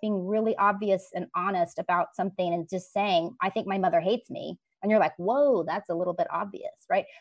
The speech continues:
Like, you wouldn't. You would have some compassion for that person and let them talk.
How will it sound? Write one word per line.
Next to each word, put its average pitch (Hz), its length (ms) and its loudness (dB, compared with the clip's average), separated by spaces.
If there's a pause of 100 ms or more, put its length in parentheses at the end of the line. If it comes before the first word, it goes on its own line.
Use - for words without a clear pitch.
Like, 233 140 6
you 294 100 2
wouldn't. 339 420 4
You 262 140 6
would 294 160 6
have 262 200 6
some 302 260 2
compassion 330 560 2
for 220 100 -2
that 185 200 2
person 170 420 -2 (280)
and 208 180 0
let 262 220 4
them 254 200 4
talk. 180 380 2